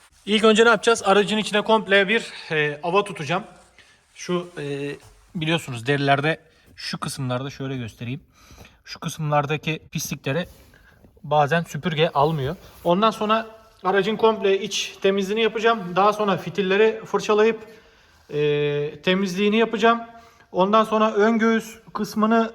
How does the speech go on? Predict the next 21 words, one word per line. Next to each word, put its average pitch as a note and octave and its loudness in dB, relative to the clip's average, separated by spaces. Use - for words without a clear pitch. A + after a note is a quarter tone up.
e, F3 -4
ona F#3+ 4
atlamayayım. G3+ 0
İlk F3+ -4
baştan F#3+ 0
sunroof G3 -2
yapacağım. F3 -2
Yukarıdan G3+ 2
aşağı G3+ 2
doğru A3 0
geleceğim. F#3+ 0
Sunroof'u F#3 0
unuttuk. F#3 -4
Kusura F3 -4
bakmayın. F#3 -4
<clears throat> - -12
Motorla A#3+ 4
ilgili A#3 0
bir A3+ -4
şey B3 4
yapmayacağım. A#3 2